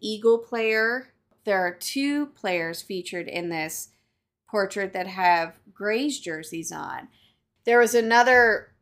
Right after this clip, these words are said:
volunteer that was there. His name was Van, and I asked him, I said, "What team are the Grays? Like, what city? Who are they representing?"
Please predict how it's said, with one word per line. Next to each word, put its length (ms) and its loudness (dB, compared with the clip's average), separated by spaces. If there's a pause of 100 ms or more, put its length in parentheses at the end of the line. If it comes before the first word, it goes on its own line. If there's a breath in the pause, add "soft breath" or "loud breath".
(440)
volunteer 680 0
that 160 0
was 220 -6
there. 500 -2
His 220 -12
name 140 -8
was 180 -8
Van, 560 -4
and 200 -8
I 200 0
asked 360 -2
him, 240 -4
I 140 -10
said, 380 -8 (720)
"What 340 -2
team 720 -8 (760)
are 180 0
the 120 -8
Grays? 600 -2
Like, 180 -8
what 280 -6
city? 640 -2
Who 180 -12
are 100 -4
they 160 -4
representing?" 880 -8